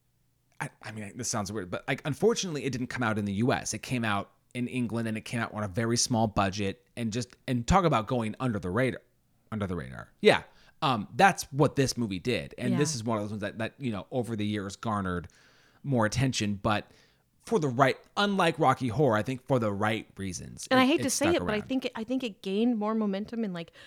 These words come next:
Speaker 2: the late nineties and early two thousands. And then it just, and now, bloop, it's gone again.
Speaker 1: Yeah.
Speaker 2: I hope it resurfaces.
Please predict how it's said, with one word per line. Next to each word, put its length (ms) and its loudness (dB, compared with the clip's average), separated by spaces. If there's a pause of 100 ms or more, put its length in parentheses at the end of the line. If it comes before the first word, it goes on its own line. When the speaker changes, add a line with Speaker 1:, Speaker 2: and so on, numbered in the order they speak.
(180)
Speaker 2:
the 100 -2
late 340 -6
nineties 500 -4
and 80 -8
early 200 -8
two 140 -20
thousands. 560 -6 (460)
And 220 2
then 140 0
it 140 -2
just, 280 -6 (460)
and 180 -4
now, 420 -2 (240)
bloop, 240 0 (380)
it's 240 -6
gone 280 -4
again. 260 -10 (100)
Speaker 1:
Yeah. 300 0 (360)
Speaker 2:
I 100 6
hope 320 2
it 120 6
resurfaces. 920 -4